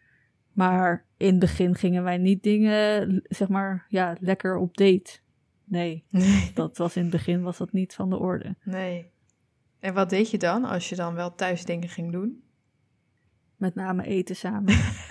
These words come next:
Speaker 1: Ja.
Speaker 2: Ja. Ja.
Speaker 1: Dat is echt, eh, nou vind ik dat gelukkig heel erg leuk.
Speaker 2: <laughs> Ja.
Speaker 1: Maar dat is wel echt ook best wel lastig geweest hoor. Want het is natuurlijk echt niet leuk als, eh, degene met wie je in een relatie bent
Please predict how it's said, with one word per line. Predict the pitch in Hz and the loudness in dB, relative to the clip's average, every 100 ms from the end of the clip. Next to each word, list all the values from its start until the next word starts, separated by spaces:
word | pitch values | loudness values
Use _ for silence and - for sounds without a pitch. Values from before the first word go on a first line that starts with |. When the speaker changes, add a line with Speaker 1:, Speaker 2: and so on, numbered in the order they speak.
| 269 - | 0 2
Speaker 1:
Ja. | 208 190 196 196 196 | 0 2 2 2 -2
Speaker 2:
Ja. | - - _ _ - - - _ 160 | -6 -12 _ _ -20 -20 -20 _ -4
Ja. | 160 | 0
Speaker 1:
Dat | 190 | 0
is | 190 | 0
echt, | - 196 - - | 0 -2 -4 -4
eh, | 202 196 | -2 0
nou | - 190 185 | 0 0 0
vind | - 185 | 0 0
ik | 185 | 0
dat | 185 - | -2 -2
gelukkig | 180 175 175 170 | -4 -4 -4 -4
heel | 175 | -2
erg | 180 | -2
leuk. | - 175 180 | -4 -4 -4
Speaker 2:
<laughs> | - - 196 185 202 214 - 240 233 | -6 -2 2 4 6 6 6 4 4
Ja. | 196 185 - - | 2 0 -4 0
Speaker 1:
Maar | 220 | 4
dat | 220 226 | 4 4
is | 233 | 2
wel | 240 240 | 4 4
echt | 254 - | 4 2
ook | 247 | 0
best | 220 233 | 2 2
wel | 226 | 4
lastig | 208 214 220 - | 4 4 0 -2
geweest | 175 170 175 | -2 -4 -4
hoor. | 185 185 | -4 -2
Want | 190 | 0
het | 190 196 | 0 0
is | 190 | 0
natuurlijk | 190 190 190 196 185 _ _ _ - | 0 0 0 0 -2 _ _ _ -6
echt | 208 - | -4 0
niet | 190 190 | 0 2
leuk | 190 180 | 2 2
als, | - 185 180 - - _ | -2 -8 -10 -14 -20 _
eh, | 90 87 80 78 - - - 240 _ _ | -6 -4 -6 -6 -8 -10 -12 -20 _ _
degene | 202 - 175 180 | -10 -4 -2 -2
met | 180 | -2
wie | 185 | -4
je | 185 | -4
in | 190 | -4
een | |
relatie | 185 185 185 185 - 180 | -4 -2 -2 -2 -6 -6
bent | 185 180 175 - | -4 -4 -6 -12